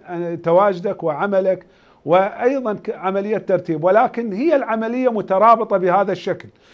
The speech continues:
أنه اليوم اتحاد القدم هو، آه، نتاج للأندية الموجودة، واليوم اللي ما ينتمي إلى نادي أو ما، ما موجود في نادي معين ما ممكن أن يصل إلى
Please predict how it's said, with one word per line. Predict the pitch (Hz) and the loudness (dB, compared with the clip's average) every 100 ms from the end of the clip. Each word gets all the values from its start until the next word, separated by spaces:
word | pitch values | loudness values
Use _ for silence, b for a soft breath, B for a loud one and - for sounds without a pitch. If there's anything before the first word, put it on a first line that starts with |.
| b - | b -4
أنه | 196 214 | 0 2
اليوم | 233 226 | 2 0
اتحاد | 208 190 156 220 254 | -2 -4 0 0 0
القدم | 233 220 208 214 214 214 b b b b | -4 -2 0 0 -2 -8 b b b b
هو، | 180 220 220 220 - _ | 0 2 2 0 -16 _
آه، | 175 175 185 | -2 -2 0
نتاج | 185 185 254 269 202 | -4 2 4 4 2
للأندية | 220 220 226 220 - 180 175 - 196 185 196 240 226 226 | -2 0 -2 -6 -8 -6 -6 -10 -10 -4 -2 -2 0 2
الموجودة، | 196 196 202 226 202 131 123 b b b | 2 2 0 2 0 -2 -10 b b b
واليوم | 147 196 196 208 - 185 190 214 226 | 0 0 0 -8 -8 -6 0 0 2
اللي | 220 208 202 | -2 0 0
ما | 220 240 233 | 2 2 2
ينتمي | 208 214 - 202 185 | -2 -6 -6 -2 2
إلى | 175 175 175 | 4 2 4
نادي | 214 202 202 196 | 2 2 0 0
أو | 165 | 0
ما، | 170 170 277 b b b 160 | 0 -4 -6 b b b -2
ما | 190 220 | 0 2
موجود | 220 202 208 - | 2 0 0 -2
في | 185 180 | -2 0
نادي | 226 226 | 0 0
معين | 220 196 220 214 180 | 0 -2 -4 -4 -2
ما | 190 | 0
ممكن | 233 330 - 285 | 4 2 2 -4
أن | 226 233 | -2 -2
يصل | 226 226 220 | -2 0 2
إلى | 208 202 208 | 4 4 2